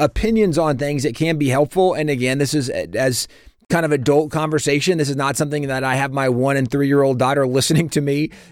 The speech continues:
if I'm listening to a Joe Rogan podcast along the way. But for, for me, I know that I get so much of news and things throughout the day that more times than not,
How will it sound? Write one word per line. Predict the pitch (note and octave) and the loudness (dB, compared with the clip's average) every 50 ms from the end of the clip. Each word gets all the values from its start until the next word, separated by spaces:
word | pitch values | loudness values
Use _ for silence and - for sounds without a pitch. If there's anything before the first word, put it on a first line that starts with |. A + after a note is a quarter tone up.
| - - | -6 -2
if | - C#3+ | 0 0
I'm | D#3 D3+ D3+ | 2 2 0
listening | D#3 D#3 C3+ D3 E3+ E3 D#3+ | 0 -2 -2 -2 -4 -2 2
to | D#3+ D#3 | 2 2
a | D#3 | 2
Joe | D3 C3+ D3+ D#3 D3 | 4 4 2 2 2
Rogan | D3 C#3+ C#3 C#3 C#3+ - D3 C#3+ | 4 2 2 2 2 0 -2 -2
podcast | B2 C#3 C#3 C#3 C#3+ - D3 C#3 C#3 C3 - | -2 -2 -2 -2 -2 -2 -2 -2 -2 -2 0
along | D3 D3 C#3+ C#3 C#3+ C#3 | 0 0 0 0 -2 -2
the | C3+ | -4
way. | C3+ C3+ C3+ C3+ D3+ F3+ F#3+ - - - - _ _ _ _ - | -2 0 0 2 2 0 0 -2 -8 -20 -20 _ _ _ _ -18
But | C#3 C3+ C3 - A3+ G#3+ G3 E3 D#3 D#3+ - - _ _ G2+ C#3 C3+ _ | -18 -12 -4 0 2 2 2 2 0 -2 -4 -10 _ _ _ _ _ _
for, | - - - E3 E3+ D#3+ D#3 D#3 D#3 - _ _ E2+ D#2+ A2+ | -20 -8 -2 2 4 6 6 6 4 2 _ _ _ _ _
for | - - - D3+ D3 | -14 -6 -2 0 0
me, | C#3 C#3+ E3+ B3 D#4 B3+ D#3+ C3 A2+ A2+ A2+ - - _ _ _ _ _ | 0 0 0 0 0 2 2 4 2 2 0 -2 -8 _ _ _ _ _
I | - D3 F#3+ A#3 | -4 -2 0 2
know | A#3+ A3 G3 | 2 2 4
that | E3 E3+ | 2 2
I | D3+ E3+ A3+ | 0 0 0
get | G3+ G#3 C#3 | 0 0 -2
so | - - - F3+ F3 E3+ F3 | -2 0 0 0 2 2 0
much | E3+ E3 E3 D#3+ C3+ - - - _ _ _ - - - | 2 2 2 0 0 -2 -8 -12 _ _ _ -20 -12 -6
of | - D#3 D#3 D3+ D3 C3 | -2 2 2 2 2 2
news | B2+ C3+ C#3 C#3 C#3 D3+ F3+ G3+ E3 B2 G#2+ G#2 G#2 - - - | 0 0 2 2 4 4 4 4 4 2 2 0 -4 -6 -6 -4
and | D3 C#3+ C3 A#2+ | -4 -2 -2 -2
things | - D#3+ D#3+ E3 D#3+ C3 - | -4 -2 -2 -2 -2 -2 0
throughout | D#3+ D#3 D3+ C#3+ C#3 C3 | 0 2 2 2 0 0
the | A#2+ A#2+ | -2 -2
day | A#2 B2 A#2+ B2+ D3+ F3+ F#3 - - - _ _ _ _ - | -2 -2 0 2 0 0 0 -4 -12 -20 _ _ _ _ -4
that | C3 D3 D3+ D3 C#3+ C#3 - - G2+ C3 | 0 0 2 2 2 -2 -4 -6 -12 -6
more | D3 D3 C#3+ C#3+ D3+ F3 A3+ B3+ | -4 -2 0 2 4 4 4 4
times | A3+ - B3 A#3 A#3+ A#3+ A3 D#3+ | 2 0 0 0 0 2 0 0
than | E3+ F#3 D#3+ C#3+ | 0 0 0 0
not, | D3 D3 C#3+ C3 B2 G#2+ - | 0 0 0 0 -2 -2 -6